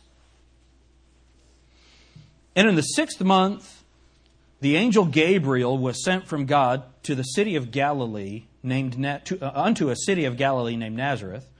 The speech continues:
to a virgin, espoused to a man whose name was Joseph of the house of David,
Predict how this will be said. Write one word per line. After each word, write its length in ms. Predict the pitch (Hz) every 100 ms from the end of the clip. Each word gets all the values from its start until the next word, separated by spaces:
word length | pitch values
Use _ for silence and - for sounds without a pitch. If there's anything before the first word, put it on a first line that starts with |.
| _ - - - _
to 100 | 151
a 60 | 135
virgin, 600 | 120 190 170 110 107 156 - _ _ _ _ -
espoused 720 | 135 - - 160 190 254 -
to 140 | 220 220
a 60 |
man 360 | 151 117 113 127
whose 240 | 139 131
name 240 | 131 143 175
was 220 | 165 123
Joseph 720 | 110 151 147 - 104 - - _ - - -
of 140 | - 127
the 60 |
house 320 | - 139 165 208
of 100 | 143
David, 380 | 113 101 113